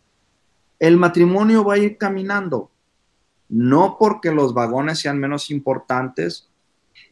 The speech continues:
este, hay que hay que decirles vagones, ¿verdad? Sino que son muy importantes, son parte del tren.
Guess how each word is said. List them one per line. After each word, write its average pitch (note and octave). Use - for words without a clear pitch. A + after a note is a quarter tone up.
este, G#2
hay F#2+
que A2
hay G#2+
que A#2+
decirles A#2
vagones, C#3
¿verdad? A2
Sino G#2+
que -
son C3+
muy D3+
importantes, G3
son B2
parte A#2
del A#2+
tren. D#3